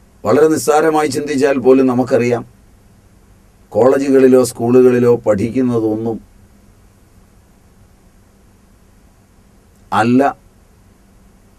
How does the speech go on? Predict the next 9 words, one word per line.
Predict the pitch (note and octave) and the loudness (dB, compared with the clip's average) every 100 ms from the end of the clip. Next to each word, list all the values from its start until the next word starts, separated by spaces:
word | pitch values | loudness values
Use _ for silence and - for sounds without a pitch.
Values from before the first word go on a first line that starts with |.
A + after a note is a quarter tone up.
| _ _ _ _ _ _ _ _ - | _ _ _ _ _ _ _ _ -6
നമ്മുടെ | A2 C3+ C3+ A2+ | -2 0 0 0
നാട്ടിലെ | A2 G#2+ A#2 A#2 - _ _ _ _ _ F#2+ | -4 -4 -4 -4 -6 _ _ _ _ _ -10
ഉദ്യോഗസ്ഥ | G#2+ G#2+ C3+ C#3 B2+ - B2 | -6 2 2 2 -4 -2 -4
അനുദ്യോഗസ്ഥന്മാരെയോ | A#2 A2+ A#2 A#2 A#2 A2+ A#2 A2+ G#2+ G#2 G#2+ A2+ - _ _ _ _ _ _ _ _ _ _ _ _ _ _ _ _ _ _ _ _ _ _ _ _ _ _ _ _ _ _ _ _ _ _ G2 | -4 -6 -4 -2 -4 -4 -8 -6 -8 -6 -6 -8 -10 _ _ _ _ _ _ _ _ _ _ _ _ _ _ _ _ _ _ _ _ _ _ _ _ _ _ _ _ _ _ _ _ _ _ -8
മന്ത്രിമാരെയോ | G#2 A#2 C3 C#3+ A2+ A2 A2 G#2+ - _ _ _ - F#2+ | -4 0 0 0 -2 -2 -4 -6 -10 _ _ _ -6 -6
എം | G#2 A#2+ | -4 -2
എൽ | B2+ C3 | 2 0
എമാരെയോ | B2 G#2+ G#2 G#2+ A#2 _ _ _ _ _ _ _ - | 0 -4 -6 -6 -10 _ _ _ _ _ _ _ -8
സന്യാസിമാരെയോ | G2+ A2 A#2+ B2+ B2 C3+ A2+ G#2 G#2 | -6 -2 -2 -2 -2 -4 -4 -4 -4